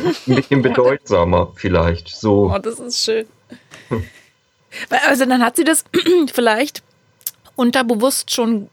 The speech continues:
Speaker 2: geahnt oder war dann nicht so überrascht? Weil wenn wir jetzt nochmal Carla hören, die wusste, die wusste erst gar nicht, was mit ihrem Freund los war, als es losging.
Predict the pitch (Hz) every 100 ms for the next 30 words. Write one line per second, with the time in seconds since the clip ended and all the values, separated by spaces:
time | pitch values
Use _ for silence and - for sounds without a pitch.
0 | - 196 202 196 202 269 330 262 247 202
1 | 214 220 214 214 - _ 185 170 226 285
2 | 294 294 254 277 - 240 226 220 220 214
3 | 262 226 214 - 214 208 302 285 240 262
4 | 254 226 302 - 294 226 254 226 320 -
5 | 262 - 233 262 240 240 247 - 226 -
6 | 226 226 226 240 349 - 180 175 190 -
7 | 175 - 185 180